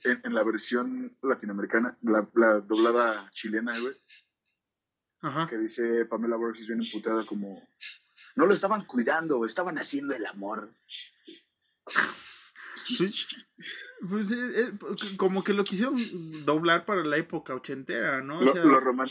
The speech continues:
Speaker 1: lo romantizaban mucho,
Speaker 2: ajá,
Speaker 1: ¿no?
Speaker 2: sí.
Speaker 1: No,
Speaker 2: Y
Speaker 1: así es como, "Están cogiendo".
Speaker 2: Y,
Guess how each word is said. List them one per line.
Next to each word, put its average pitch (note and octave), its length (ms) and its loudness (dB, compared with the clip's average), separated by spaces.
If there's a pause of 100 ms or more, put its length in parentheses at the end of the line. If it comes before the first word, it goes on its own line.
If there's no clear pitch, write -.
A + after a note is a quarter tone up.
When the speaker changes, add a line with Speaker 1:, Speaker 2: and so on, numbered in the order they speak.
Speaker 1:
lo C3+ 140 2
romantizaban B2+ 640 -6
mucho, D#3 260 -4
Speaker 2:
ajá, G3+ 100 -2
Speaker 1:
¿no? E3 140 -4 (140)
Speaker 2:
sí. G#3 460 -2
Speaker 1:
No, D3 100 2
Speaker 2:
Y D3 40 6
Speaker 1:
así D3 100 0
es C#3+ 40 -8
como, D3+ 100 4
"Están G3 180 0
cogiendo". - 540 0 (540)
Speaker 2:
Y, F#3+ 140 -6